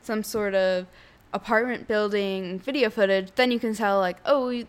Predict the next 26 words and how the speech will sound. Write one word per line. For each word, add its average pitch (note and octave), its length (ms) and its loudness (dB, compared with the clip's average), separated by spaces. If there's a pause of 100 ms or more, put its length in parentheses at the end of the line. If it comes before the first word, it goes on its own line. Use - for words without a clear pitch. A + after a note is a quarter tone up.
(100)
they F#3+ 180 -2
went G3+ 240 -2
in C#4+ 200 -4
at C#4+ 140 -8
five B3 500 0
and G3+ 140 -6
didn't G#3+ 200 -2
come A3+ 140 -6
back G3+ 340 2 (180)
out A3 360 4
until G3 500 -4 (360)
seven A3+ 340 2
thirty G3 640 -4
in G#3 80 -6
the G3 60 -4
morning F3+ 400 -6
to F#3+ 80 -12
go F3+ 160 2
for F#3 120 -6
work E3 460 -4
the G#3+ 160 -6
next D3 220 -10
day." D#2+ 280 -6 (1600)
The G#3 120 -4
last B3+ 720 -4 (280)
topic - 880 -6